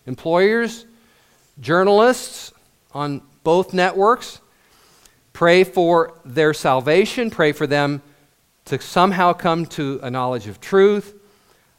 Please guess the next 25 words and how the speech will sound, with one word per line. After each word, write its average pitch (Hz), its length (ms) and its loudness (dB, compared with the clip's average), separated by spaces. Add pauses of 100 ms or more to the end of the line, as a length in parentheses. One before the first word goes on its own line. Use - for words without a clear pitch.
(100)
Uh, - 220 -20 (500)
pray 196 260 8
that 151 500 0 (140)
they 156 140 2
would 151 160 -4
be 151 100 -4
restrained 165 1080 0
from 127 520 -6
evil 175 300 -4
plans 170 500 -4
and 147 100 -6
ideas. 180 640 -2
Pray 156 380 -2
for 180 520 -2
wisdom. 143 680 -6
Pray 139 240 -4
for 160 160 -10
God 143 480 -4
to 143 340 -8 (380)
change 139 680 -6
hearts. - 760 -4 (920)
And 202 220 -2
give 233 220 2
thanks 220 640 -2
wherever 190 680 0